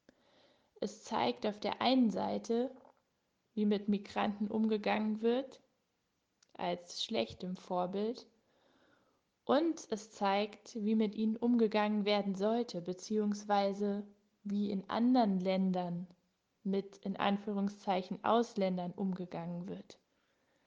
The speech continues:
Ruth selbst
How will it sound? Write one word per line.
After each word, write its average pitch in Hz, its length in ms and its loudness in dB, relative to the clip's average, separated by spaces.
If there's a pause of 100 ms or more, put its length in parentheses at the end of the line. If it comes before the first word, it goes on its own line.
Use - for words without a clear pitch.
(2250)
Ruth 330 260 8
selbst 202 840 0